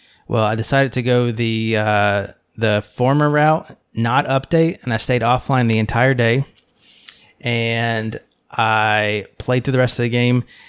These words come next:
I quit the game once I beat it, and I updated the system, which took forever,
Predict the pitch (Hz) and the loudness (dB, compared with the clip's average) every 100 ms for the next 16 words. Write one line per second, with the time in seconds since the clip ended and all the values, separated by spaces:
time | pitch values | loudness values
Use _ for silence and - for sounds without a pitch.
0 | - _ _ _ _ _ _ _ _ _ | -20 _ _ _ _ _ _ _ _ _
1 | _ - 110 107 107 - 185 165 151 156 | _ -2 0 0 -2 -4 -4 -4 -4 -2
2 | 147 131 131 117 135 151 - _ _ - | 0 0 -2 -4 0 0 -2 _ _ -6
3 | 123 117 113 117 110 - - - 113 131 | -4 -2 -2 -4 -6 -12 -20 -8 -4 -2
4 | 160 147 151 - 151 - 147 131 - 127 | 0 0 -2 -2 -2 0 0 0 -4 -8
5 | - 123 120 120 120 | -2 0 2 0 -2